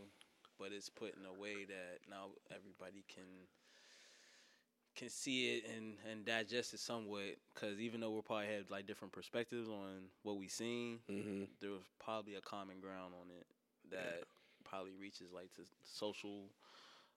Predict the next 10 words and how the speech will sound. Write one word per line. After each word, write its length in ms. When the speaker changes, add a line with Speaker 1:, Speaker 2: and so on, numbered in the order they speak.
Speaker 1:
um, 400
things 260
going 260
on, 460
like, 140
in 100
the 80
world 260
today. 340
So 360